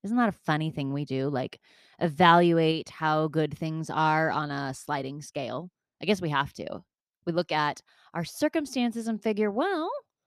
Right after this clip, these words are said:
I'm doing as well as I could possibly be doing given what's happening in my life."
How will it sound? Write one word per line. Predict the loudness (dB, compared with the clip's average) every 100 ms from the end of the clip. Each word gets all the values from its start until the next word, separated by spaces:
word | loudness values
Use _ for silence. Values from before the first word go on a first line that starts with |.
| _ _
I'm | -10 -10
doing | -2 0 0 -2
as | -6
well | -4 0 2 0
as | -2
I | -6
could | -8 -10
possibly | -6 -6 -2 0 0
be | 0
doing | 0 0 0 0
given | 0 0 -2
what's | -6
happening | -8 -6 -4 -4
in | -4
my | -2
life." | 0 0 -2 -6